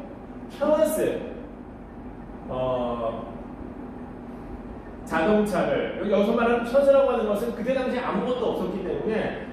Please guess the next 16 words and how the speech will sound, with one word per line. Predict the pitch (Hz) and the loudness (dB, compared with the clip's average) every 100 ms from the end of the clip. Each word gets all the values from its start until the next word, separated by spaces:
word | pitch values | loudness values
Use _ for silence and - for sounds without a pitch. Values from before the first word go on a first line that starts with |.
| - | -8
어, | 302 302 | -4 -2
차를, | 311 320 320 320 - 208 | 0 2 6 6 2 -2
어, | - - | -4 -4
차라고 | - 285 285 262 | -2 2 4 6
생각하는 | 226 220 208 | 4 2 2
게 | 190 | 0
낫겠네. | - 156 147 180 226 - | 0 -2 -2 -2 -4 -4
어, | - - - - - | -4 -4 -6 -12 -12
즉, | - 233 - | -10 -6 -2
나무를 | - 160 196 240 247 226 214 262 285 | 2 4 4 4 4 4 2 4 4
사용하여 | 277 240 220 220 190 165 - - - - - - | 4 2 2 2 2 4 4 2 0 -4 -8 -4
바퀴가 | 190 190 254 277 262 - | -4 -2 0 4 6 4
두 | - 175 180 | 0 -2 4
개 | 247 240 | 6 6
달린 | 202 190 185 254 277 277 - - - | 6 4 4 2 0 -4 -8 -12 -12
차를 | - 302 294 277 294 311 311 - | -4 0 2 2 2 2 -2 -6